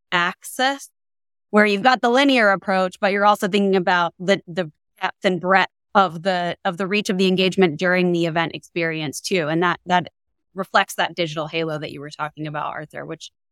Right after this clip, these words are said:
I find such a compelling visual to think about. You know, this, I think we've used kind of the, the shockwave, if you will, of, like, a, you know, the, of an earthquake happening.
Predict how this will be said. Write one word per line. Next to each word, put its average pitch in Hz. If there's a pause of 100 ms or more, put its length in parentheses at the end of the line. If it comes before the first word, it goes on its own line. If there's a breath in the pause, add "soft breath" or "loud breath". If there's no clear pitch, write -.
(160)
I 175
find 160
such 180
a 180 (480)
compelling 214
visual 175
to 165
think 165
about. 143
You 170
know, 151
this, - (200)
I 202
think 202
we've 190
used 175
kind 165
of 151
the, 147 (240)
the 180
shockwave, 185
if 180
you 180
will, 180
of, 156
like, 151
a, 147
you 180
know, 151
the, 147 (560)
of 156 (360)
an 185
earthquake 202
happening. 226